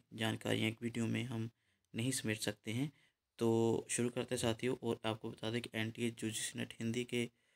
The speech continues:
पाठ्यक्रम के अनुकूल हम वीडियोज़ ला रहे हैं, आपको लाभ पहुंचेगा, वीडियो पूरी देखिएगा। तो साथियों,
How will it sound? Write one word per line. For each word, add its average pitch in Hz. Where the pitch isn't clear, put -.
पाठ्यक्रम 113
के -
अनुकूल 110
हम 110
वीडियोज़ 113
ला 110
रहे 120
हैं, 156
आपको 107
लाभ 107
पहुंचेगा, 113
वीडियो 113
पूरी 107
देखिएगा। -
तो 123
साथियों, 131